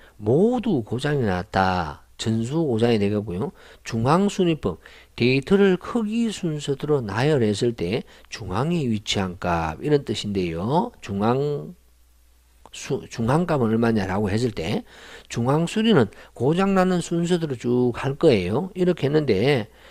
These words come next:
신뢰도를 구하라. 신뢰성의, 아, 아니다. 신뢰도를 구하라고. 신뢰성의 누적 고장 확률, 즉 에프티를 구하라. 이렇게 됐습니다.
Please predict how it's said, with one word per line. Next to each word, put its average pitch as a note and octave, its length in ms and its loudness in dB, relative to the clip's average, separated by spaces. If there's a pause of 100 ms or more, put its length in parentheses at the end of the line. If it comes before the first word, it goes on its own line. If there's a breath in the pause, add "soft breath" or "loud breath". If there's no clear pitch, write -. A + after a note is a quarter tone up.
(200 loud breath)
신뢰도를 F3+ 920 4
구하라. G2+ 440 2
신뢰성의, F#3 880 0
아, G#2+ 200 0
아니다. G2+ 380 -4 (380 soft breath)
신뢰도를 E3 500 4
구하라고. A#2+ 360 4
신뢰성의 E3 640 2 (280 soft breath)
누적 F#3+ 600 2
고장 D3+ 420 2
확률, A2 300 -2
즉 A2+ 160 0 (100)
에프티를 D#3+ 680 0
구하라. G2 480 0
이렇게 A2+ 220 2
됐습니다. G2 760 0